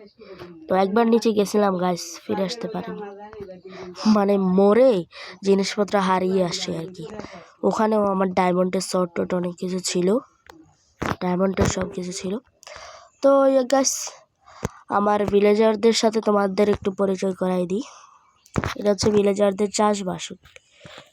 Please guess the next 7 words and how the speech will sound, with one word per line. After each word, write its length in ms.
এই 140
ভিলেজার, 380
এদিকে 320
আয়, 120
কি 100
অবস্থা 300
তোর? 280